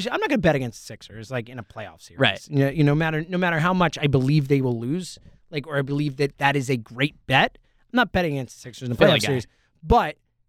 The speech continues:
Speaker 1: that is a great bet. And if I were just betting, forgetting how I feel, how, who I root for,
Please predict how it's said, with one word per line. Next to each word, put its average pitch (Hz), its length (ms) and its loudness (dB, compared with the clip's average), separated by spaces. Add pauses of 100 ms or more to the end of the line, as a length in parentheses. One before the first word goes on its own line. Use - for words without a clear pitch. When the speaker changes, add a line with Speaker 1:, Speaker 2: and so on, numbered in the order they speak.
(120)
Speaker 1:
that 175 240 2
is 180 120 2
a 160 40 -2
great 151 260 0
bet. 113 280 -10 (100)
And 151 140 -2
if 151 160 0
I 156 100 4
were 151 280 4
just 175 440 0
betting, 170 380 0
forgetting 160 400 -2
how 165 140 2
I 180 100 2
feel, 135 560 0
how, 139 400 -12
who 165 100 -2
I 185 60 4
root 202 260 4
for, 120 340 -2